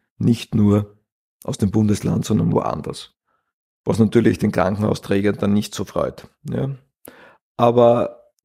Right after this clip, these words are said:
für die Patienten ist es wichtig, dass sie wissen, wo für ihre seltene Erkrankung ein Hauptzentrum ist. Und da, glaube ich, nehmen sie auch dann hundert Kilometer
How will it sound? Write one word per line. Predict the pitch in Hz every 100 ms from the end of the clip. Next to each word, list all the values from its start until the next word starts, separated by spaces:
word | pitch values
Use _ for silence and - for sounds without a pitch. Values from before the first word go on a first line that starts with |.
| _ _ _
für | -
die | 117
Patienten | 120 117 113 127 135
ist | 123 113
es | -
wichtig, | 117 127 - 160
dass | 127 - -
sie | 110
wissen, | 110 120 - 147 165 -
wo | - 101 107 135
für | -
ihre | 113 110
seltene | 104 107 - 113
Erkrankung | 107 - 82 95 - 107 113 123 _ _ _ _ _ _
ein | - 101
Hauptzentrum | - 92 - 92 90 92 82
ist. | 80
Und | 95 98
da, |
glaube | 98 92 85
ich, | 98
nehmen | 101 110
sie | 107 95
auch |
dann | - 101
hundert | 98 107 104
Kilometer | - 101 92 90 - 107